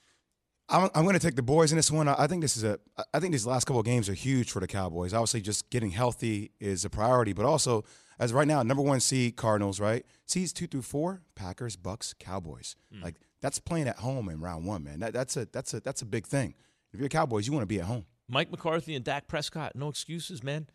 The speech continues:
Speaker 2: First of all, you, you, like, you, you p-, practically guaranteed that you're gonna win, Mike McCarthy, and Dak backed him up as he should. But you got two number one receivers on the team,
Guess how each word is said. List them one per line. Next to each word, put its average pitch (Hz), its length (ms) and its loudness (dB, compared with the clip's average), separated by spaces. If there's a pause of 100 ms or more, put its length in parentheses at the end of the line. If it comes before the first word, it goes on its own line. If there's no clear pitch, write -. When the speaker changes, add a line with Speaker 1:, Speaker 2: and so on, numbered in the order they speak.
(240)
Speaker 2:
First 175 220 -4
of 147 100 -8
all, 147 280 0
you, 127 180 -4
you, 139 140 -8 (200)
like, 131 220 -2
you, 139 140 -4
you 147 120 -6
p-, - 220 -4 (160)
practically 147 400 -2
guaranteed 135 680 -4
that 120 80 -8
you're 123 100 -6
gonna 123 100 -2
win, 165 180 -2
Mike 117 220 -4
McCarthy, 117 420 -6
and 95 120 -8
Dak 135 240 -4
backed 127 260 -4
him 117 100 -8
up 156 120 -10
as 92 80 -10
he 87 60 -14
should. 170 280 0 (400)
But - 300 2 (460)
you 147 80 -4
got 92 180 -4 (100)
two 240 260 0
number 151 260 0
one 101 220 -4
receivers 85 540 -6
on 78 160 -6
the 78 60 -12
team, 69 260 -12